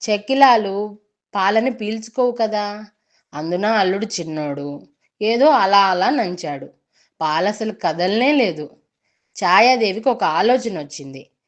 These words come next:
ఆ పాలు అలాగే తీసుకెళ్లి వడపోసి పరమేశ్వరికి ఇచ్చేసింది.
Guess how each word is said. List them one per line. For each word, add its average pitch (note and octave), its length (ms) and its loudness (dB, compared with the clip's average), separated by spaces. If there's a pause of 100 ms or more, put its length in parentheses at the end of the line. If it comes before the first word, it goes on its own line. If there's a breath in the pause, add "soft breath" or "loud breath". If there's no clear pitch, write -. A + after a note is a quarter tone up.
(300)
ఆ D#3+ 140 0
పాలు F3+ 380 4
అలాగే G#3 680 4
తీసుకెళ్లి G3 720 -2
వడపోసి G3 580 -2
పరమేశ్వరికి A3 760 -4
ఇచ్చేసింది. D3 680 -8